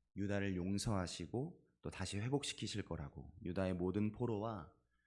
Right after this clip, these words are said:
모든 성전의 기구들을 바벨론에서 다시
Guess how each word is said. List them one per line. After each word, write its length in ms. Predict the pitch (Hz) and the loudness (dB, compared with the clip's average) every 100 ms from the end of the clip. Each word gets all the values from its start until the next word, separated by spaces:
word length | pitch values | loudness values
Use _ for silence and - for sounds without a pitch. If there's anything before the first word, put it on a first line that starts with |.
| _ _ - | _ _ -2
모든 320 | 90 95 101 | 0 2 2
성전의 540 | 131 123 117 107 101 | 4 4 4 4 2
기구들을 680 | - 95 95 87 90 123 160 - _ - | 2 0 0 0 0 0 -4 -12 _ -6
바벨론에서 580 | - 90 101 92 87 92 | 0 4 4 4 0 -2
다시 580 | - 92 - 127 156 | -2 -4 0 -2 -2